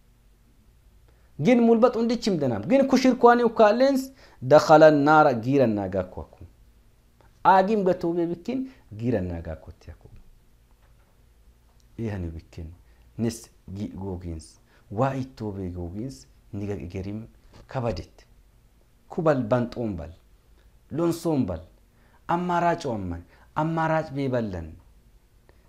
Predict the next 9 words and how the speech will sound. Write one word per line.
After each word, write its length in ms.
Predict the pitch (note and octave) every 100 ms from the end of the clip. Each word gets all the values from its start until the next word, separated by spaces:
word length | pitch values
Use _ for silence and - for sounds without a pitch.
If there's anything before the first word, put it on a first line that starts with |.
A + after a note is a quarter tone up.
| _ _ _ _ _ _ _ -
Wurdat 360 | C3 C#3 D#3+ C#3+
anfoon 420 | C3+ C3 C#3+ A#2+
illagin 420 | A#2+ A2+ B2+ G#3+ - _ _ -
kabad 380 | C3+ G2+ F2+ - _
shirka 420 | - E3+ B2+ A2+
akkam 300 | F2+ - F2+
googiins. 420 | E2+ E2 E2 F2 _ _ -
Waa 220 | C3 F3
itta, 360 | D#3 D3+ C#3